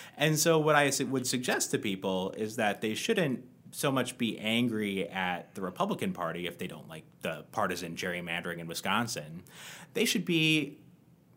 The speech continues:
dissatisfied with the rules that have been set up, and they should be seeking to find a better set of rules, a different set of laws that can better constrain the activities of political parties and re-election-minded legislators.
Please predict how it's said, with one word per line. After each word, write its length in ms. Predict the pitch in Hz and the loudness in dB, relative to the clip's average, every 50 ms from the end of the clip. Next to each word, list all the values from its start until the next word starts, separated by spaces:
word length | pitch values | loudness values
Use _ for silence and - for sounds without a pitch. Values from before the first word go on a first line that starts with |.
| 139 131 | -8 -4
dissatisfied 840 | 151 143 - - 151 139 139 143 139 - - 127 120 117 110 107 101 | 0 2 4 4 6 4 4 4 0 -2 -2 0 0 2 2 0 0
with 280 | 107 101 - - - | -2 -2 -4 -4 -6
the 100 | - 98 | -6 -4
rules 720 | 101 98 98 101 107 120 120 117 107 95 87 82 82 - | -4 -6 -4 0 2 4 4 4 4 2 0 -2 -4 -4
that 160 | - 95 85 87 | -4 -2 -2 -4
have 80 | 85 | -4
been 180 | 92 87 85 82 | -6 -6 -6 -4
set 300 | - - - 90 78 73 | -4 -4 -2 -4 -4 -6
up, 240 | 73 76 80 - - | -8 -12 -12 -8 -6
and 160 | 92 95 95 | -4 -2 -2
they 120 | 98 98 | -2 -2
should 300 | 95 - 113 101 92 90 | -2 -2 -4 -6 -6 -6
be 140 | - 95 92 | -6 -4 -4
seeking 600 | - - - 139 135 135 - 117 98 95 95 92 | -2 -2 0 0 0 0 -2 -2 -2 -2 -2 -4
to 520 | - - - 101 95 92 92 92 92 90 90 - | -6 -8 -8 -6 -6 -4 -4 -4 -4 -4 -6 -4
find 260 | - 98 95 101 95 90 | -4 -2 -2 -2 -2 -4
a 120 | 90 85 | -4 -4
better 320 | 82 - 107 107 104 95 | -2 0 0 2 2 0
set 200 | 87 - 95 90 | -2 -4 -4 -4
of 160 | 85 85 85 92 | -6 -6 -8 -8
rules, 460 | 90 87 85 82 82 82 85 82 82 | -8 -8 -8 -8 -10 -12 -12 -12 -14
a 80 | 85 | -14
different 400 | 85 - - 117 - - 101 95 | -8 -4 -2 -2 -2 -2 -4 -4
set 160 | - - 95 90 | -4 -4 -6 -6
of 140 | 82 - | -6 -6
laws 460 | 90 82 82 80 80 78 80 82 - - - - - - - - | -6 -6 -4 -4 -6 -8 -8 -10 -12 -12 -14 -18 -20 -20 -10 -6
that 200 | 110 104 104 101 | -4 -2 -2 -4
can 280 | - - 110 98 101 98 | -4 -6 -6 -4 -4 -4
better 320 | 95 - 107 104 107 98 | -2 0 0 0 0 -2
constrain 920 | 92 - - 101 92 82 - - - - - 113 110 110 107 101 95 95 90 | -2 -4 -6 -6 -4 -4 -4 -4 -4 -2 0 0 2 2 2 0 0 -2 -2
the 140 | 95 92 82 | -2 -2 -2
activities 680 | 85 82 - - - 101 90 90 82 82 80 78 - 82 | -4 -4 -4 -6 -10 -10 -10 -8 -10 -10 -10 -10 -8 -8
of 180 | 82 80 - | -10 -10 -10
political 320 | - - 98 90 85 85 82 | -10 -8 -8 -8 -8 -10 -14
parties 580 | 76 - 87 82 82 80 80 80 82 82 - - | -12 -8 -6 -6 -6 -6 -8 -10 -10 -10 -10 -8
and 260 | 92 90 85 82 82 80 | -6 -8 -8 -8 -8 -8
re-election-minded 1160 | 95 98 95 82 82 82 - - - 95 85 85 85 80 82 82 78 82 78 78 82 82 85 | -6 -4 -4 -2 -2 -2 -2 -2 -4 -4 -4 -6 -6 -6 -8 -8 -8 -10 -10 -10 -10 -8 -6
legislators. 760 | 87 90 - - - - - - - - - - - - | -4 -4 -4 -6 -8 -10 -12 -14 -16 -18 -16 -16 -16 -18